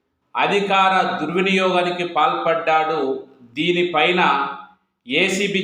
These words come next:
చేత గాని, సీబీఐ చేత గాని విచారణ జరిపించండి అని హైకోర్టులో ఒక పిటిషన్ దాఖలు చేయడం జరిగింది. ఈ పిటిషన్ను విచారించినటువంటి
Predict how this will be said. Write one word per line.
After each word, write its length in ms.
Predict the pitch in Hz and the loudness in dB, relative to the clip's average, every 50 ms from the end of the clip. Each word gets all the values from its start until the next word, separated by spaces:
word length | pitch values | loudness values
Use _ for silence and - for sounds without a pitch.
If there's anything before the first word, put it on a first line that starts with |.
| 190 | 0
చేత 220 | 180 170 165 165 165 160 156 151 | 2 2 2 2 2 2 2 2
గాని, 280 | 143 135 131 135 147 170 - - - - - - | 2 0 0 -2 -4 -6 -8 -10 -12 -16 -18 -18
సీబీఐ 480 | - - 170 180 196 185 190 196 190 190 190 190 | -14 -10 -6 -6 -2 0 0 2 2 2 0 0
చేత 240 | 185 170 170 165 170 160 - 143 | 0 2 2 2 2 0 2 2
గాని 260 | 143 139 143 156 175 175 - - - 123 120 143 | 0 0 0 -2 -4 -6 -8 -10 -14 -12 -8 -6
విచారణ 500 | 151 - - 180 175 175 175 180 175 175 165 - - 139 | -6 -4 -2 0 2 2 2 2 2 0 0 0 0 0
జరిపించండి 840 | 139 151 151 - 175 175 170 170 170 - 160 156 156 156 156 160 151 151 | -2 -2 -2 -2 -2 -2 -2 -2 -2 -2 -2 -2 -2 -2 -2 0 0 0
అని 200 | 156 160 151 139 139 143 - - - - _ _ _ _ _ _ - | 0 -2 -4 -4 -6 -8 -10 -10 -14 -18 _ _ _ _ _ _ 0
హైకోర్టులో 800 | 139 165 185 180 180 180 185 190 190 190 190 190 180 185 180 151 143 143 143 143 151 | 0 2 2 0 0 -2 0 0 0 0 0 0 2 2 2 2 0 -2 -2 -2 -2
ఒక 100 | 151 - 165 165 - - | -2 0 -2 -2 -2 -4
పిటిషన్ 480 | 156 156 - 180 175 180 180 165 151 143 | -6 -4 -2 -2 0 0 -2 -4 -2 -2
దాఖలు 300 | 143 143 143 143 170 175 - - | 0 0 0 -2 -4 -6 -4 -4
చేయడం 260 | 139 143 147 147 135 123 | -2 -2 -2 -2 -2 -4
జరిగింది. 420 | 123 120 117 117 117 107 104 104 104 - - _ _ _ _ _ _ _ _ _ _ _ _ | -6 -6 -6 -8 -10 -12 -12 -14 -18 -20 -20 _ _ _ _ _ _ _ _ _ _ _ _
ఈ 160 | 139 160 190 202 202 202 190 | -4 -2 0 0 0 0 0
పిటిషన్ను 580 | 185 180 180 202 202 196 - 208 196 185 185 180 165 | -2 0 0 0 0 0 0 0 0 0 0 0 0
విచారించినటువంటి 1040 | 147 - 180 175 175 175 175 175 170 175 160 160 156 156 151 147 147 147 - - 175 | -2 0 2 2 2 2 0 -2 -4 -4 -2 -2 -2 -2 -2 -2 -4 -4 -2 -2 -2